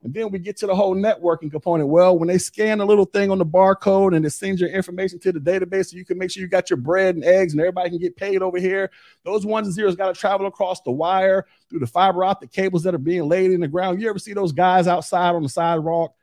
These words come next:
and they got those big orange tubes and they're digging up the side of the road? They're installing fiber wires right there, in case you guys didn't know that. So those ones and zeros gotta travel across the great internet,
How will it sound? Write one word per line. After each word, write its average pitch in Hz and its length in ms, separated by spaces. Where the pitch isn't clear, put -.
and 113 80
they 143 80
got 151 160
those 147 140
big 170 320
orange 165 420
tubes 180 380
and 127 80
they're 170 80
digging 165 320
up 170 80
the 151 80
side 165 220
of 165 80
the 139 100
road? 160 400
They're 160 220
installing 190 580
fiber 175 460
wires 143 480
right 107 200
there, 98 120
in 95 60
case - 260
you 160 40
guys 143 300
didn't 120 220
know 120 160
that. - 160
So 123 140
those 175 200
ones 202 300
and 175 80
zeros 190 240
gotta 180 220
travel 185 400
across 175 340
the 120 120
great 180 280
internet, 180 540